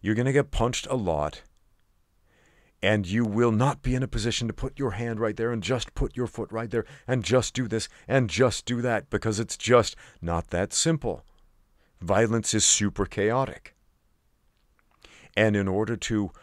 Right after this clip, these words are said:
understand chaos, you must experience chaos. That's why you gotta spar.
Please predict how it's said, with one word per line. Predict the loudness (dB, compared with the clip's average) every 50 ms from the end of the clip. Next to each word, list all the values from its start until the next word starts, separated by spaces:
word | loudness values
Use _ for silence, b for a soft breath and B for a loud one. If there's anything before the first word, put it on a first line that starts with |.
| B B B
understand | 0 2 2 2 0 0 2 0 0 0 -2 -2
chaos, | 0 0 2 2 2 0 0 -2 -2 -4 -4
you | -4 -2
must | -2 -2 -4 -4 -6 -6
experience | -4 -4 -6 -4 -2 -2 0 0 0 0 -2 -4 -6
chaos. | -4 -4 -2 -2 -2 -4 -8 -10 -14 -18 B B B B B B B
That's | B -4 -2
why | 0 0
you | 2
gotta | 2 2 2 2
spar. | 2 0 4 6 6 8 8 6 4 2 -2 -8 -14 -18